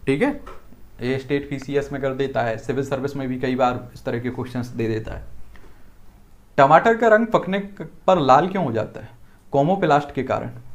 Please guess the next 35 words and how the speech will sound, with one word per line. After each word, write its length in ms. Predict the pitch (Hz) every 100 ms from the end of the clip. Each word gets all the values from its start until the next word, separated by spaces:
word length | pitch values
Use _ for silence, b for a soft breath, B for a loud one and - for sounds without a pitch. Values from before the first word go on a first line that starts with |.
| - b b b b -
पारिस्थितिकी 640 | 135 156 175 185 185 -
इकोलॉजी 560 | 214 147 143 175 175 196
संबंधित 460 | 202 180 180 185 190
है 200 | 240 - -
जीव 560 | 123 117 165 214 175 - - - 135
व 120 | 143
पर्यावरण 440 | 143 139 139 151
के 100 | 160
सहसंबंधों 640 | 202 147 139 131 117 113 113
से। 180 | 113 117 - b b b -
भारत 280 | 143 156 190
में 120 | 202
अंतरिक्ष 360 | 180 190 208
आयोग 200 | 185 180
की 100 | 190
स्थापना 340 | 190 185 180 185
कब 140 | 185
हुई 120 | 175
थी? 160 | 185 220
जून 260 | 147 143 160
उन्नीस 280 | 156 156
सौ 80 | 160
बहत्तर 320 | 139 135 -
की 140 | 143 127
बात 220 | 113 107
है। 100 | 110 - - - b b -
सर्वप्रथम 540 | - 143 170 196 208
कृत्रिम 360 | 196 185 165 196
गवर-, 360 | 175 160 - 123
गर्भाधान 800 | 131 131 139 147 147 170 180 120
भारत 260 | 139 147 175
में 80 |
कब 100 | 160
प्रारंभ 380 | 170 170 160 165
हुआ? 240 | 160 196